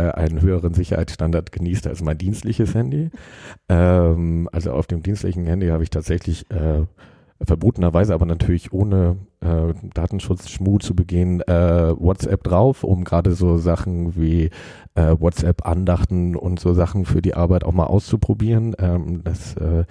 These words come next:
äh, muss ich irgendwie auf meiner Arbeit machen und auch, äh, über Facebook kommunizieren und, äh, ist tatsächlich auch, äh, primär ein berufliches, äh, Medium, ähm, äh, für mich.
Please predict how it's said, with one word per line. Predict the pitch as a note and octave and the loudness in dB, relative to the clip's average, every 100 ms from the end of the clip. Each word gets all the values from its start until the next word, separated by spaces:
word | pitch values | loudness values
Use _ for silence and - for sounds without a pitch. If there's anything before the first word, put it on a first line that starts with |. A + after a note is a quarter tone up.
| - - - - | -8 -20 -20 -12
äh, | F2 D#2 D2+ D2+ | -4 0 2 0
muss | D#2 D#2+ F#2 - | -2 0 0 2
ich | G#2+ - | -4 0
irgendwie | F#2+ G2+ F2+ | -2 0 0
auf | G2+ | 2
meiner | F#2 F2+ | 2 2
Arbeit | D2+ G2 G2+ - | 2 2 2 0
machen | G2+ G2+ - G#2+ | 0 0 0 -2
und | F2+ F2 | -2 -2
auch, | E2+ - - | -4 -2 0
äh, | F2 | 2
über | E2+ E2+ | 4 2
Facebook | - G#2+ - A#2+ | 2 0 2 -2
kommunizieren | - A#2 A2+ A2+ - A#2+ A2+ | 0 -2 0 -2 -2 0 0
und, | E2+ D#2+ | 0 -2
äh, | C2+ E2 | 0 0
ist | D#2 - | -2 -2
tatsächlich | E2+ F2 F2+ F#2 | -2 -2 -2 -2
auch, | F2+ F2+ - - - | -2 -4 -6 -14 -10
äh, | E2 D#2+ D#2+ | -6 -2 -4
primär | - - F#2 F2 | -2 -2 2 2
ein | F2+ | 4
berufliches, | E2+ F2 A2+ - - A#2+ - | 2 0 0 0 -2 -4 -4
äh, | - G#2+ | -2 0
Medium, | G#2 A2 B2 B2+ D3 E3+ - - - - | 0 0 0 0 0 0 -6 -20 -20 -8
ähm, | - G#2+ A2 A#2 A#2 | 0 2 2 0 0
äh, | A2 A#2+ A2+ | 0 0 -2
für | - A2+ | 0 2
mich. | B2 E3 - | 2 -2 -4